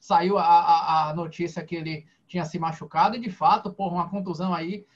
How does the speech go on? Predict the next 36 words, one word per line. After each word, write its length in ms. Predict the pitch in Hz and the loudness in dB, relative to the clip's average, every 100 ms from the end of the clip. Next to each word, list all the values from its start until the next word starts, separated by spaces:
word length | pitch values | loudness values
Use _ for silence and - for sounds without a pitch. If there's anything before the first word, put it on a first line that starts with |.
| _ | _
Eu 120 | - 277 | 0 2
acho 200 | 302 - | 0 -4
que, 240 | 339 339 | -8 -6
é, 200 | 269 262 | -6 -4
eu 80 | 233 | 0
tava 180 | 277 269 | 2 2
falando, 240 | 262 262 | 0 -2
né, 100 | 247 | -2
da 120 | 190 202 | -2 -2
questão 320 | 202 226 190 | -2 -4 -6
física 420 | 202 240 262 - | -6 -10 -10 -12
e, 160 | 453 508 | -6 -4
é, 80 | 190 | -4
porra, 240 | 277 226 | -2 -2
é 20 | |
totalmente 480 | - - - 440 415 | -2 -6 -4 -8 -6
compreensível 640 | - 427 453 453 - 302 349 | -6 -4 -2 -4 -8 -12 -10
também. 240 | 240 226 | -4 -2
O 100 | 214 | 0
Éder 240 | 294 302 | 0 0
não 120 | 247 240 | -2 -4
é 60 | |
um 80 | 220 | -4
cara 200 | 190 185 | -2 -2
novinho 340 | 214 262 262 403 _ _ - | -2 -4 -8 -18 _ _ -12
e 80 | |
também 240 | 359 320 349 | -4 -2 -2
não 100 | 349 | -2
foi 180 | 349 311 | -4 -2
nada 300 | 294 302 220 | -2 -2 0
grave, 400 | 202 233 254 196 | 2 4 2 -2
viu, 140 | 214 185 | -2 -4
gente? 240 | 170 165 | -6 -10
Foi 120 | 240 | -8
uma, 340 | 302 302 240 208 | -4 -2 0 -2
uma, 300 | 202 185 | -2 -4